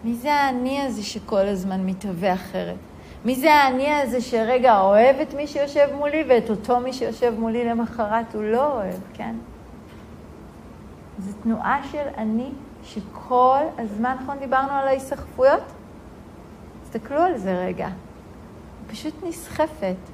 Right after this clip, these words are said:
נסחפת אחרי סילופים של התפיסה. הופ, ואני נסחפת אחרי הכישלון,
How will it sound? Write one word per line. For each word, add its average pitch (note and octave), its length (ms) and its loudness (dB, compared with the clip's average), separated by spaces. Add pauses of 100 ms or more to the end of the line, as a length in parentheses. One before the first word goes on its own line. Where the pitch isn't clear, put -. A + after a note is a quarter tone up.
(840)
נסחפת C#4+ 560 -4
אחרי C4+ 240 2
סילופים B3+ 600 -6
של B3+ 220 0
התפיסה. A#3 600 -6 (920)
הופ, E4+ 300 4 (380)
ואני A#3 220 4
נסחפת A#3+ 520 2
אחרי A3+ 220 -2
הכישלון, A3+ 600 0